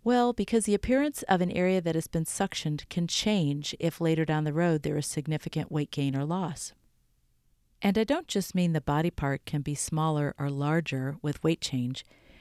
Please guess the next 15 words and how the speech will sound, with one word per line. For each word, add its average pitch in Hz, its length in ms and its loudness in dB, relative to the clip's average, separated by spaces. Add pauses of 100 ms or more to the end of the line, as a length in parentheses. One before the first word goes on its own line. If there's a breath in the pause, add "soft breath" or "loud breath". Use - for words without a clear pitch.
(160 soft breath)
but 180 140 2
I 180 160 2
also 226 320 2
mean 170 200 4
in 160 140 0
terms 151 300 -2
of 135 120 -6
smoothness - 1080 0
or 147 240 2
lumpiness. 147 880 -4 (1300 soft breath)
To 208 100 2
help 262 180 2
you 311 100 0
understand 196 520 2
why, 151 480 0